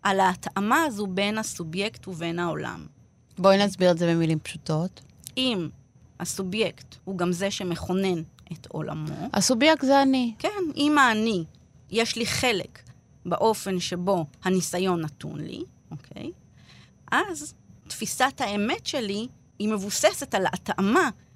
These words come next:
Speaker 1: ביני לבין, אה, העולם כפי שהוא נגלה לי. קיימת תפיסה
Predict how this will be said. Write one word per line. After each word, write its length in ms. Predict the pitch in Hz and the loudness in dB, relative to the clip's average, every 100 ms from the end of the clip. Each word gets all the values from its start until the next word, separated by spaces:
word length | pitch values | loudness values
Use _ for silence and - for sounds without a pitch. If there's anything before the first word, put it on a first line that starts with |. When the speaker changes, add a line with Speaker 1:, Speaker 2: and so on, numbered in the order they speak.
| _ | _
Speaker 1:
ביני 500 | 180 180 196 277 415 370 - - | -2 2 4 4 2 -2 -10 -8
לבין, 480 | 196 180 196 175 175 - _ _ - - - | -4 -2 0 0 -2 -8 _ _ -20 -20 -8
אה, 60 | 175 160 180 | -4 -2 2
העולם 520 | 190 175 190 175 185 | 4 6 6 4 2
כפי 260 | - 190 | -4 -6
שהוא 380 | 180 175 165 170 175 - | -4 -2 -2 -4 -6 -6
נגלה 440 | 185 175 170 156 135 | -2 0 0 -2 -4
לי. 60 | - - _ _ _ - | -8 -18 _ _ _ -2
קיימת 320 | 208 262 302 | 2 2 0
תפיסה 560 | - - - - 226 | -6 -8 -6 2 2